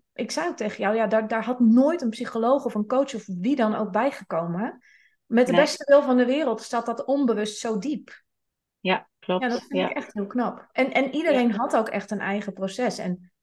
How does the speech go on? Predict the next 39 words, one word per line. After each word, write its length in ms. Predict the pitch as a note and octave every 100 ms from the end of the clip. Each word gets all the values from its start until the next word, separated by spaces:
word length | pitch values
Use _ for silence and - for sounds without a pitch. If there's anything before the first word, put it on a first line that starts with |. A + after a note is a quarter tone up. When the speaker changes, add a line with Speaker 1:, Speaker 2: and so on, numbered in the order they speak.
| _ _
Speaker 1:
ik 120 | A3
kan 120 | A3
me 60 | G3
ook 100 | F#3+
voorstellen 500 | G3 G3 - G3 F#3+
dat 220 | F#3+ F#3+
niet 140 | G#3 G#3
elke 280 | G3 G3
reis 460 | F3+ F3+ F#3 G3+ -
ook 100 | F#3
hetzelfde 480 | G3 - F#3 F#3 G3+
is. 100 | F#3+
Elk, 300 | G3 G3 -
niet 260 | G#3 A3
elke 260 | - G#3 G#3
persoon 640 | G3+ G3 - G#3+ G#3+ G#3+ - - _ _ _
overgeven 720 | - C4+ D#4+ C#4+ - G3 G3 -
is 180 | G3+ -
iets 280 | A3+ G#3+
wat 220 | F#3 F#3 F#3
wel 220 | G3+ G#3+
vaak 340 | G#3 F#3 F#3
voorkomt. 680 | - G3+ C4 B3+ - A3 A#3
Maar 200 | A3+ B3
er 60 | B3+
zijn 300 | D4 F#4+ -
ook 320 | A3 A3 - _ -
twee 200 | - G3+
mensen 200 | F#3+ G3
geweest 180 | G#3 G#3+
die 80 | D4+
hebben 140 | A#3
helemaal 240 | G3 E4 A4+
niet 140 | A#3+
overgegeven 640 | - F3+ G3 G3 F#3 F#3
op 80 | G3+
onze 120 | A#3
Speaker 2:
Nee. 80 | D4
Speaker 1:
groep. 260 | - -